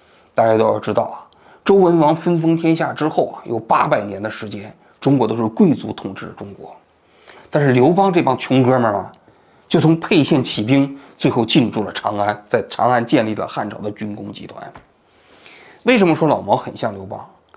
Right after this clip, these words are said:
其实刘邦的军事才能并不是特别强，他跟项羽不但没法比，他跟韩信都没法比。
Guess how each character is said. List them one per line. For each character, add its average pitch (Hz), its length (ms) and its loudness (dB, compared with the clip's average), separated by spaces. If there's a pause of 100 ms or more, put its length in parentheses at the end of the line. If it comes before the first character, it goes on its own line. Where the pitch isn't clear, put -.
其 - 140 2
实 220 80 4
刘 175 180 4
邦 214 220 2
的 120 200 -2 (460)
军 247 180 4
事 196 140 2
才 131 160 -4
能 135 140 -2
并 139 180 -2
不 107 100 -4
是 110 60 -4
特 110 140 -4
别 101 160 -12
强， - 180 -6 (400)
他 - 120 -8
跟 123 220 0
项 123 380 -2
羽 87 100 -14 (120)
不 110 80 -4
但 117 120 0
没 98 120 -8
法 101 160 -4
比， - 240 -12 (100)
他 - 140 -4
跟 - 120 0
韩 - 240 -2
信 349 220 -2
都 120 80 0
没 101 140 -4
法 107 180 -4
比。 - 220 -16